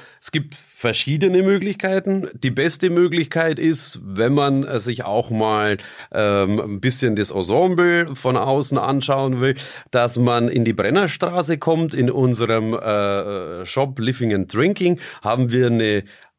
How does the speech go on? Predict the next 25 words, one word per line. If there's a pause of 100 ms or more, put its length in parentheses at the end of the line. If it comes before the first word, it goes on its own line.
(180)
Auswahl,
ähm,
an (180)
Kundenbieren
international,
was
es
sehr
spannend
macht. (220)
Aber
natürlich
bieten
wir
dort
auch
unsere
Biere
an. (340)
Ähm,
wir
haben
die
Bamberger
Hofbräulinie,